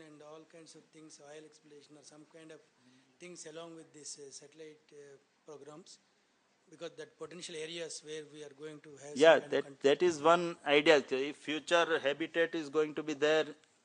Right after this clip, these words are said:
Speaker 2: on moon, we need all sort of activities to be done there.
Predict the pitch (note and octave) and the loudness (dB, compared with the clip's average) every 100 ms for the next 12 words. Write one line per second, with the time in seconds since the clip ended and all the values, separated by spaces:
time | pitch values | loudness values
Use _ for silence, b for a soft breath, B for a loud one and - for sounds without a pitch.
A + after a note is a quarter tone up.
0 | - B2+ C#3+ C#3+ D#3+ C3+ G#2+ - b b | -4 0 0 4 2 2 -4 -16 b b
1 | b _ C3+ D#3 E3 E3 D#3+ E3 E3 D#3+ | b _ -4 0 4 8 8 8 4 6
2 | D#3+ C#3+ - _ _ - C#3+ - C#3+ D3 | 4 0 -8 _ _ -10 -4 -2 0 0
3 | D#3 - D3 C#3+ C#3 C#3 B2 A2 | -2 -2 -2 2 4 4 2 -4